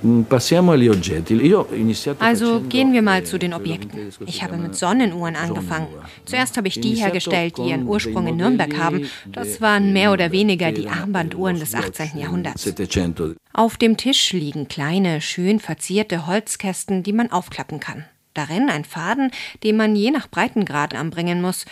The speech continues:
Speaker 2: Der Schatten gibt die Zeit an. Die merkwürdigen runden Scheiben daneben sind Sternenuhren, erklärt Rodriguez. Wenn man sie auf den Polarstern ausrichtet, kann man nachts die Zeit ablesen.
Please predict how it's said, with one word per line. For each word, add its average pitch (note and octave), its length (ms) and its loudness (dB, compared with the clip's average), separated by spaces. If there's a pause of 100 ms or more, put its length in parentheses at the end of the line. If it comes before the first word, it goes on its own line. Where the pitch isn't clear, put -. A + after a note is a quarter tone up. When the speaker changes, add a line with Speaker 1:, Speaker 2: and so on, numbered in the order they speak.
(340)
Speaker 2:
Der G3+ 80 0
Schatten G3+ 420 -2
gibt - 260 -12
die A3 80 -4
Zeit - 320 -4
an. A#2 140 -10 (680)
Die D3+ 160 -4
merkwürdigen D#3+ 640 -4
runden F#3 360 0
Scheiben F#3+ 380 0
daneben F3 460 0
sind D#3 220 -6
Sternenuhren, E3 840 -2
erklärt D3 420 -8
Rodriguez. E3+ 580 -4 (360)
Wenn D#3+ 140 -4
man D#3 220 -2
sie G#3 260 2
auf D#3 180 -4
den A#2+ 220 -8
Polarstern F3+ 680 -4
ausrichtet, G#3 600 -2 (260)
kann A#3 160 -4
man A3+ 140 2
nachts G3 380 -2
die - 140 -12
Zeit - 300 -4
ablesen. C#3 480 -8